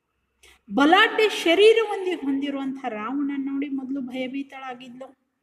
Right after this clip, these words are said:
ಆನಂತರ ಅವನು ಏನ್ ಮಾಡ್ತಾನೋ ಎನ್ನುವಂಥ ಚಿಂತೆಯಲ್ಲಿ ಮುಳುಗಿದ್ಲು. ರಾಮನಿಗೆ ಏನ್ ಮಾಡ್ತಾನೋ ಎನ್ನುವಂಥ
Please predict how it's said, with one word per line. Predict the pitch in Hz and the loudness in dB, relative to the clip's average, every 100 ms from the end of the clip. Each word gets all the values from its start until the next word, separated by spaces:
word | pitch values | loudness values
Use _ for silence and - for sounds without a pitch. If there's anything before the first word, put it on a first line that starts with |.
| _ _ _ _ _ _ 226 | _ _ _ _ _ _ -10
ಆನಂತರ | 220 220 214 220 208 | -8 -8 -8 -8 -8
ಅವನು | 202 208 | -6 -6
ಏನ್ | 202 220 311 302 | -4 -4 -4 -2
ಮಾಡ್ತಾನೋ | 285 277 285 269 269 | -2 -4 -6 -4 -2
ಎನ್ನುವಂಥ | 262 247 254 247 240 247 | -2 -2 -4 -8 -8 -12
ಚಿಂತೆಯಲ್ಲಿ | 247 247 262 277 277 262 269 | -8 -2 -2 -2 -6 -4 -4
ಮುಳುಗಿದ್ಲು. | 254 254 262 247 247 254 - _ _ _ _ _ _ _ - | -4 -8 -14 -14 -12 -14 -16 _ _ _ _ _ _ _ -6
ರಾಮನಿಗೆ | 269 320 381 381 392 311 294 | 0 2 2 -2 -2 0 0
ಏನ್ | 330 | 0
ಮಾಡ್ತಾನೋ | 320 302 285 285 285 | 0 -2 -2 -2 -2
ಎನ್ನುವಂಥ | 277 254 254 240 | 0 -2 -4 -6